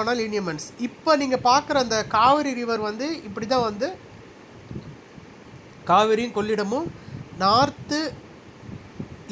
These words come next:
ஈஸ்டர்ன் சைடில் தான் போய் கடல்ல போய் சேர்ந்துட்ருக்கோம். இது வந்து ஒரு பெரிய, இது வந்து ஒரு பெரிய எவிடன்ஸ். இப்போ நீங்க ஃபீல்டில் போய் பார்க்கலாம்.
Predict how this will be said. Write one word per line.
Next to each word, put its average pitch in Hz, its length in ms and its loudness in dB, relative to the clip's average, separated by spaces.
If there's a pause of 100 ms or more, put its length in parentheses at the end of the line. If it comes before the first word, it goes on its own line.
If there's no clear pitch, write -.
ஈஸ்டர்ன் 277 500 0 (320)
சைடில் 214 340 -2
தான் 269 160 0
போய் 233 140 0 (300)
கடல்ல 240 340 0
போய் 247 140 -6
சேர்ந்துட்ருக்கோம். 202 600 -6
இது 208 140 -6
வந்து 254 140 -2
ஒரு 254 120 -8
பெரிய, 240 160 -2 (680)
இது 202 120 -6
வந்து 262 180 0
ஒரு 226 120 -2
பெரிய 247 240 0
எவிடன்ஸ். 214 320 -6
இப்போ 190 140 -12
நீங்க 190 160 -6
ஃபீல்டில் 226 280 -4
போய் 185 160 -4
பார்க்கலாம். 170 360 -2